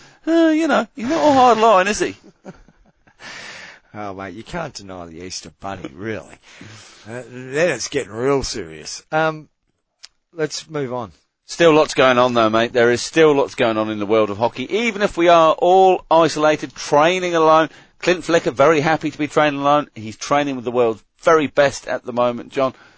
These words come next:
Speaker 1: Right in front of
Speaker 2: Himself.
Speaker 1: the mirror. Yes, yes.
Speaker 2: That's right.
Speaker 1: Um, much like myself as well, in the,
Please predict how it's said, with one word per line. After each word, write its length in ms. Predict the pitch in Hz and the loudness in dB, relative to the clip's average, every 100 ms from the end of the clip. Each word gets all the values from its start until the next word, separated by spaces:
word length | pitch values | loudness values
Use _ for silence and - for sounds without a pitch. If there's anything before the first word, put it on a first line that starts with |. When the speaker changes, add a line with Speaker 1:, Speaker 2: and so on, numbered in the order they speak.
| _ _ _ | _ _ _
Speaker 1:
Right 240 | 104 143 | 2 4
in 60 | 143 | 4
front 260 | 123 185 143 | 2 2 0
of 40 | |
Speaker 2:
Himself. 40 | 113 | -2
Speaker 1:
the 60 | |
mirror. 320 | 113 117 131 - - | 0 0 0 -4 -4
Yes, 320 | 180 - - | -2 -2 -6
yes. 320 | 156 170 - _ - 110 | -6 -6 -12 _ -20 -20
Speaker 2:
That's 200 | - 101 | -18 -16
right. 220 | 87 80 _ - | -16 -20 _ -2
Speaker 1:
Um, 500 | 127 131 131 127 - _ _ _ | 2 4 4 0 -8 _ _ _
much 240 | 156 226 - | -6 -4 0
like 160 | 127 104 | -2 0
myself 520 | 127 165 - 87 95 | 0 0 -4 -8 -8
as 100 | 90 | -6
well, 140 | 117 | -4
in 100 | 98 | -6
the, 100 | 92 | -8